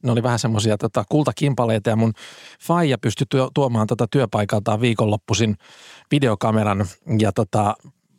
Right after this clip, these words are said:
varmaan ajatteli, että antaa lapsi leikkiä rauhassa, niin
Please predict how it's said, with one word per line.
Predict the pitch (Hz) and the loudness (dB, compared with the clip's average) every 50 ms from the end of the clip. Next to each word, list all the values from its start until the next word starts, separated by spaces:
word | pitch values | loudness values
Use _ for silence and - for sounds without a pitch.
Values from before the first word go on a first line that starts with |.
| - | -4
varmaan | 120 113 110 104 107 113 123 | -2 0 0 2 0 0 2
ajatteli, | 135 131 131 _ - 139 131 | 0 0 -2 _ -2 -2 0
että | 131 127 - 135 131 | 0 0 0 -2 -2
antaa | 123 117 - 135 131 | -2 -2 -2 -2 0
lapsi | 135 131 - - 143 | 0 -2 0 0 0
leikkiä | 127 120 - - 151 123 | 0 0 -2 -2 0 0
rauhassa, | 131 123 117 123 - - 120 | 2 2 0 0 0 -2 -2
niin | 117 120 | -2 -2